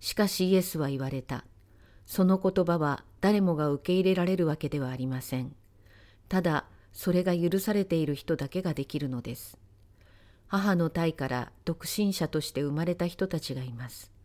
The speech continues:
また、人から独身者にさせられ、させられた人たちもいます。また、天の御国のために自分から独身者になった人たちもいます。それを受け入れることができる人は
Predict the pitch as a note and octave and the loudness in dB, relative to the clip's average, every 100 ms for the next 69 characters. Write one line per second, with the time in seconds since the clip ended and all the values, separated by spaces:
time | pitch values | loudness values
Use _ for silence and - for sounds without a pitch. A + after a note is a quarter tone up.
0 | - - - - - - - D#3 - F3 | -20 -20 -20 -20 -20 -16 -6 -4 0 0
1 | - - - - G3 G3 F#3 F3+ - - | 0 -6 -6 -2 0 0 0 0 -4 -4
2 | E3+ - - F#3+ F3 D#3+ D3 - D3+ E3+ | -6 -4 -2 -2 0 -2 -4 -4 -2 0
3 | E3 E3 - - - E3+ E3+ D#3+ E3 D#3+ | 2 0 -4 -8 -4 -2 0 -2 -2 -4
4 | F#3 E3+ D3+ - F3+ F3 B2 B2+ - - | -4 -4 -4 -4 -2 -2 -4 -8 -14 -18
5 | - - - - - - - - - E3 | -20 -20 -20 -20 -20 -20 -20 -12 -2 -2
6 | - E3+ - - - - G#3+ G3+ E3+ D#3 | 2 2 0 -6 -8 2 4 6 4 2
7 | D#3 F#3 F#3 F3+ F3 E3+ D#3+ D3 C3 - | 0 2 2 2 0 0 0 0 -2 -6
8 | - - - - - E3+ G3 G#3+ G3+ F#3+ | -20 -20 -20 -12 -2 2 4 2 0 0
9 | F#3+ - - - F3 - G3 F#3 E3+ D3+ | 0 -2 -2 -2 0 0 0 0 0 0
10 | C#3+ D#3 - C#3 - - - B2+ E3 F3 | 0 -2 -4 -6 -4 -4 -2 -4 -2 0
11 | C#3+ A#2 A#2+ - - - - - - - | 0 -4 -10 -14 -20 -20 -20 -20 -20 -20
12 | - - - - - F3+ F#3 F#3 F3+ - | -20 -20 -20 -16 -2 2 4 6 4 2
13 | F3 - G3+ G#3 G3 F3+ E3 D3+ C#3 C3+ | -4 2 4 4 4 2 0 0 -2 -4
14 | - F#3+ D#3+ - G3+ G3+ D#3 | -4 -4 -4 -4 -2 -2 -2